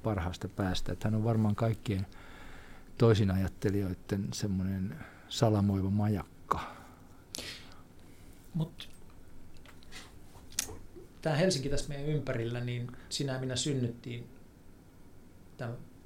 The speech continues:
Speaker 2: en tiedä, ootko sä syntynyt Helsingissä, mutta joka
Speaker 1: En oo.
Speaker 2: tapauksessa, kun,
Speaker 1: <laughs>
Speaker 2: kun synnyimme, niin tässä kaupungissa varmaan yli yhdeksänkymmentä prosenttia kuuluu kirkkoon, ja tämän päivänä kuuluu viisikymmentä prosenttia.
Speaker 1: Kyllä.
Speaker 2: Ää,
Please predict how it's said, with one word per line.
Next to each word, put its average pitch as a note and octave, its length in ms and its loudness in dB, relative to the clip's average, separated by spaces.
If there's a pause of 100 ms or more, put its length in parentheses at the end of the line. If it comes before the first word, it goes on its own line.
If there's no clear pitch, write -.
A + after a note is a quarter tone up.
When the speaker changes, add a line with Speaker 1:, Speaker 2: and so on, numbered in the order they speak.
(600)
Speaker 2:
en A2+ 260 -4
tiedä, A2+ 160 6
ootko A2 120 4
sä C3 80 10
syntynyt A2 320 10
Helsingissä, A2 500 10
mutta - 140 4
joka E3+ 80 12
Speaker 1:
En B2 80 12
oo. B2 40 12
Speaker 2:
tapauksessa, B2 640 8
kun, A#2+ 140 6 (300)
Speaker 1:
<laughs> - 280 -10
Speaker 2:
kun A3 160 12
synnyimme, A2+ 600 10
niin A#2+ 140 6
tässä B2 260 6
kaupungissa A#2 640 4
varmaan A2+ 240 4
yli A2+ 120 6
yhdeksänkymmentä A2+ 440 6
prosenttia A2 360 0
kuuluu A#2 280 0
kirkkoon, - 600 -2 (280)
ja B2 60 -2
tämän A2 240 4
päivänä A2 320 2
kuuluu A2+ 360 0
viisikymmentä G#2+ 360 -2
prosenttia. - 580 -6 (200)
Speaker 1:
Kyllä. G#2 260 8 (1400)
Speaker 2:
Ää, A#2+ 440 6